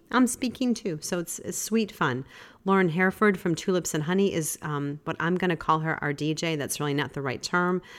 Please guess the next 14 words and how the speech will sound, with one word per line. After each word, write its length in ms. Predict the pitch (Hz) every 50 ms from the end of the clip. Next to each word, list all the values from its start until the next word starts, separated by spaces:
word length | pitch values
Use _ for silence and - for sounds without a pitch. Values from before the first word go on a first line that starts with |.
| - - -
but 180 | _ 196 - -
she 220 | - - - 208
keeps 300 | 202 - - 226 208 -
the 120 | - - 180
conference 540 | - - - 156 151 - 160 147 143 -
flowing, 520 | - - 202 190 196 196 190 190 190 190 185
and 200 | - - 170 165
she 160 | - - 196
just 220 | 175 196 180 - -
adds 200 | - 170 160 -
so 180 | - - 170 160
much 260 | 165 151 151 - -
to 140 | - - 139
it. 140 | - - -